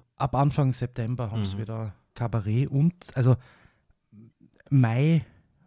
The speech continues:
Speaker 1: Lieblingssache am Theatercafé ist ja dann die Kernöl-Eierspeise, muss
Speaker 2: Ja.
Speaker 1: ich sagen.
Speaker 2: Also generell,
Speaker 1: Also,
Speaker 2: also
Speaker 1: eine bessere gibt's nirgends, oder?
Speaker 2: Nein, nein, nein.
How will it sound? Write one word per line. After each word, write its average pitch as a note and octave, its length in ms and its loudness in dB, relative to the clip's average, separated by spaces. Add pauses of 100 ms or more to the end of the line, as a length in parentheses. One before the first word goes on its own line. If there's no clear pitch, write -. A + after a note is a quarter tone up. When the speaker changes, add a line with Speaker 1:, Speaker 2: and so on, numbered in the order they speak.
(680)
Speaker 1:
Lieblingssache D3 1200 -2
am C#3+ 100 2
Theatercafé C3+ 680 -4 (800)
ist C#3 300 -8
ja C3+ 160 -4
dann B2+ 440 -6
die A#2+ 300 -8
Kernöl-Eierspeise, G#2+ 880 -6
muss A2 100 -4
Speaker 2:
Ja. - 40 -8
Speaker 1:
ich - 60 -10
sagen. - 200 -12 (400)
Speaker 2:
Also G#2 200 -8 (200)
generell, G#2+ 560 2
Speaker 1:
Also, - 80 -14
Speaker 2:
also C#3 200 -4
Speaker 1:
eine D#3 100 0
bessere C#3+ 460 0
gibt's - 300 -8
nirgends, A#2 360 0
oder? D3 140 6
Speaker 2:
Nein, A#2+ 120 -4 (340)
nein, - 260 -16
nein. D3 80 -18